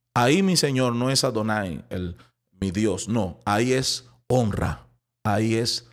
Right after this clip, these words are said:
respeto, ahí es peso, ahí es perseverancia. Así que, Señor, ahí es, "Reconozco tu manto, aunque te hayas equivocado". ¿Ok?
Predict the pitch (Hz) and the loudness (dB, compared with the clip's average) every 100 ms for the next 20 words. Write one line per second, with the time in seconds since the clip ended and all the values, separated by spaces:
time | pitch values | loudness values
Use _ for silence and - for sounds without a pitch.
0 | - - - - 117 - 95 - - 101 | -4 0 0 4 2 2 -6 -6 -4 -2
1 | 113 110 - - - 113 - 92 - - | -2 -2 -4 -4 -2 0 0 -2 -6 -4
2 | 107 104 110 107 - - - 120 117 101 | -2 0 0 0 -4 -12 -2 0 2 2
3 | 95 110 104 98 - 85 - 110 - 123 | 2 2 0 -2 -6 -8 -10 -4 0 0
4 | 127 117 - - - 131 123 185 185 147 | -2 -4 -6 0 2 4 4 4 6 4
5 | 147 135 110 - - - _ - - 127 | 4 2 0 -4 -10 -20 _ -20 -4 -2
6 | 127 120 139 143 151 139 127 127 117 98 | 2 2 2 2 0 0 2 2 0 -2
7 | 98 - 113 117 95 104 113 117 117 113 | -6 -4 -2 -2 -2 -4 -2 0 -2 -2
8 | 101 98 - 87 78 - _ _ _ _ | -2 -4 -4 -6 -6 -12 _ _ _ _
9 | - 87 - | -10 -8 -6